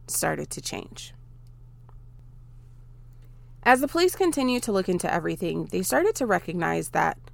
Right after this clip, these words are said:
Leslie just up and leaving on her own was extremely unlikely.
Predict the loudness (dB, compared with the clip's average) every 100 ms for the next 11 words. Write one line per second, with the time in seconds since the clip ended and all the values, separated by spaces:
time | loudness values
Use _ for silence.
0 | -20 -20 -20 -14 0 2 4 2 2 2
1 | 0 -4 -6 -10 -8 -4 -2 0 0 2
2 | 0 0 0 -2 -2 -2 -2 0 0 -2
3 | -6 -16 -20 -8 -2 0 -2 -4 -8 -8
4 | -8 -12 -12 -8 -6 2 2 2 0 -4
5 | -4 -6 -10 -12 -14